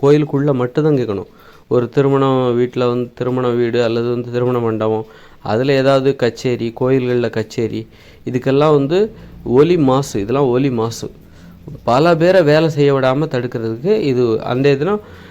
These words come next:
அந்த மாதிரி பாட்டு போட்டாக்கா, அன்றைய தினம் அது பக்கத்து அந்த ஏரியாவுல இருக்கிறவங்க யாரும் வந்து ஒரு புத்தகம் படிக்க முடியாது, அஹ், எந்த வேலையும் செய்ய முடியாது. அந்த புத்தகம் படிக்க முடியாது, எழுத முடியாது, படிக்க முடியாது, தேர்வுக்கு படிக்க முடியாது. அந்த அளவுக்கு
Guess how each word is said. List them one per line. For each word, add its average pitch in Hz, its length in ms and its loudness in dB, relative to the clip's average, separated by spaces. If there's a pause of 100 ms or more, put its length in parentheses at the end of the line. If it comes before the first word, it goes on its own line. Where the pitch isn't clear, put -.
(100)
அந்த 120 220 0
மாதிரி 170 240 0
பாட்டு 156 300 0
போட்டாக்கா, 151 380 -2
அன்றைய 147 420 2
தினம் 165 220 0
அது 139 140 0
பக்கத்து 131 320 -2
அந்த 131 220 0
ஏரியாவுல 147 480 2
இருக்கிறவங்க 143 380 -2
யாரும் 139 400 -2
வந்து 147 280 -2
ஒரு 139 120 -2
புத்தகம் 151 400 -2
படிக்க 131 240 -2
முடியாது, 120 520 -4 (460)
அஹ், 120 400 2
எந்த 127 220 0
வேலையும் 139 280 2
செய்ய 120 200 -2
முடியாது. 95 360 -6 (400)
அந்த 113 220 -6
புத்தகம் 123 320 -2
படிக்க 117 240 -2
முடியாது, 113 400 2
எழுத 120 240 0
முடியாது, 113 320 -2
படிக்க 123 320 -4
முடியாது, 117 500 -2
தேர்வுக்கு 123 360 -4
படிக்க 113 260 -6
முடியாது. 107 420 -4
அந்த 123 360 -4
அளவுக்கு 151 480 -2